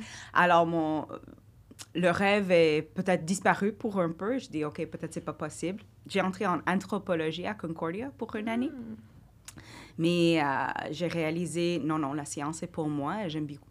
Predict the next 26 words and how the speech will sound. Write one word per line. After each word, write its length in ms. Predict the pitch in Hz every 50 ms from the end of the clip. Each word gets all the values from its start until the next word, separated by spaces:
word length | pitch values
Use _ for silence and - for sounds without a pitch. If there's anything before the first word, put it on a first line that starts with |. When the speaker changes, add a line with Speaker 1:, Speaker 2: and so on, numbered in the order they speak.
| -
Speaker 1:
beaucoup 280 | 165 151 156 156 - 196
la 120 | 175 151
biologie. » 520 | 147 - 156 143 139 143 135 - 165 180 208 - - - - - - -
Alors, 360 | - 151 165 - 160 156 143
j'ai 120 | 143 160 170
fait 120 | 165 - 165
le 100 | 165 160
transfert 440 | 160 - 165 160 - - 185 185 185
à 60 | 165
biologie, 640 | 151 160 151 147 139 143 147 147 151 196 226 233 226
transféré 520 | - - - 165 - - 170 156 190 185
à 80 | 175 165
McGill. 480 | 165 151 143 135 147 143 170 247 339 339 - - - - - - - - - - - - - - - - -
Euh, 200 | 147 156 147 151
je 80 | 151 -
fais 100 | - 185
mon 160 | 175 165 160
bac 260 | 165 165 165 170 170 -
là. 300 | 160 139 147 165 226 370 480 - - - - - - - - - - - -
Et 460 | 214 220 226 240 247 254 262 285 269 262 - - - - - - - -
je 80 | - -
savais 200 | - 196 185 208
pas 260 | 208 - 254 - - - - - _ _
trop 380 | - - 104 - - 254 269 269
quoi 240 | 269 - - 214 202
faire 420 | 202 - - 185 185 208 226 233